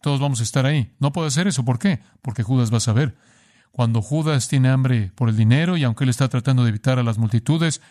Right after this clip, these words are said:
él no va a posponer esto más tiempo de lo que tiene que posponerlo. Él solo quiere el dinero, lo quiere rápido, esto es perfecto. El lugar perfecto, lejos de la multitud, y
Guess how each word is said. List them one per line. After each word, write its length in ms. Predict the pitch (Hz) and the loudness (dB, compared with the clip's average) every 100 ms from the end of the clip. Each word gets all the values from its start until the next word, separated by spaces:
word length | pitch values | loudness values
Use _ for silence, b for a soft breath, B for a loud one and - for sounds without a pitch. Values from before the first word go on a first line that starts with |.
| B B B | B B B
él 100 | 170 | -2
no 60 | |
va 80 | 170 | -2
a 40 | |
posponer 560 | 160 143 - 127 139 135 | -2 -4 -2 0 2 2
esto 540 | 135 - 131 113 95 _ b b b _ - | 0 -2 0 0 -2 _ b b b _ -4
más 200 | 135 131 | -4 -2
tiempo 280 | 185 151 | -2 -2
de 60 | 127 | 0
lo 80 | 117 | 0
que 80 | 117 | 0
tiene 220 | 143 127 | 0 0
que 80 | 117 | 0
posponerlo. 560 | 120 - 120 185 123 - b b | -2 2 2 2 -2 -8 b b
Él 100 | 143 | -6
solo 220 | 120 131 | -2 -2
quiere 180 | 113 135 | 0 0
el 40 | 113 | 2
dinero, 280 | 113 165 | 2 2
lo 100 | 165 | 0
quiere 220 | 117 131 117 | -2 -2 0
rápido, 380 | 139 156 165 | -2 -2 -4
esto 180 | 120 - | -4 -4
es 80 | 120 | -2
perfecto. 520 | 135 127 185 - 113 - b b b | -2 0 -2 -4 -8 -10 b b b
El 100 | 120 | -2
lugar 200 | 123 139 | 0 -2
perfecto, 500 | 131 107 160 160 151 | -4 -4 -6 -4 -2
lejos 240 | 139 131 | -2 -2
de 80 | 131 | -2
la 60 | 120 | -2
multitud, 540 | 113 123 - 175 165 | -2 -4 -2 -2 0
y 260 | 131 110 | -2 -2